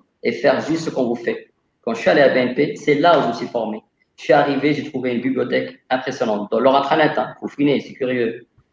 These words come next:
Impressionnante. Il y avait des documents sur la gestion de risque, gestion de projet, euh, gestion d'exigence, gestion des environnements, gestion des données, gestion des tests, euh, euh, comment gérer des réunions.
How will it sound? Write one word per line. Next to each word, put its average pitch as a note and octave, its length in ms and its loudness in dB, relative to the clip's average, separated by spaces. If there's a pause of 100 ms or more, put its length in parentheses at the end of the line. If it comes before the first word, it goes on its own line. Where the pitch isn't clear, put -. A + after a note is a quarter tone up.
(100)
Impressionnante. C3+ 720 -2
Il A#2 60 0
y A#2+ 40 4
avait A#2+ 440 0
des B2 80 -2
documents B2+ 380 0
sur B2 120 -2
la A2+ 60 4
gestion A#2+ 200 -2
de A#2 60 -6
risque, - 340 -4 (200)
gestion A#2 220 -6
de - 60 -8
projet, A#2+ 500 0 (240)
euh, A2+ 160 6
gestion A#2 280 2
d'exigence, A#2 540 2 (300)
gestion A#2+ 360 0
des A#2 180 4
environnements, A2+ 720 4
gestion A2+ 280 -4
des A2+ 140 2
données, A2+ 540 2
gestion A#2 320 -4
des A2+ 180 2
tests, A#2 380 2 (420)
euh, G#2+ 720 4 (300)
euh, A2 160 4
comment B2+ 320 4
gérer B2 260 4
des A#2+ 140 2
réunions. B2 580 4